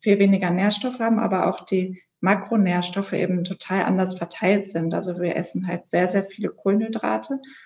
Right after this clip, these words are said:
sehr viele ungesunde Fette und sehr viel Salz. Und das ist eigentlich das Hauptproblem. Und wir essen eigentlich viel zu wenige der Mikronährstoffe, die wir ja bräuchten. Wir bewegen uns viel weniger. Dadurch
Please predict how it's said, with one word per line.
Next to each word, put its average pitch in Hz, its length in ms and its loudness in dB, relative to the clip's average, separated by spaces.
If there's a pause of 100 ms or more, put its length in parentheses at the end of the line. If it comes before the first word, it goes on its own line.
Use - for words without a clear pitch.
(260)
sehr 196 200 4
viele 190 280 2
ungesunde 196 520 4
Fette 190 400 0
und 185 160 0
sehr 196 220 0
viel 190 120 0
Salz. 175 640 0
Und 170 100 -4
das 175 140 -4
ist 175 140 -6
eigentlich 180 500 -2 (160)
das 165 220 -4
Hauptproblem. 160 840 0
Und 156 200 -4
wir 165 260 0 (400)
essen 165 260 -2
eigentlich 175 300 -2
viel 175 160 2
zu - 160 -4
wenige 180 640 0
der - 80 -6
Mikronährstoffe, 214 960 2
die 190 140 -4
wir 185 80 2
ja 180 100 0
bräuchten. 196 640 0 (400)
Wir 190 120 4
bewegen 202 360 6
uns 247 260 4
viel 226 240 2
weniger. 233 520 4 (880)
Dadurch 190 480 0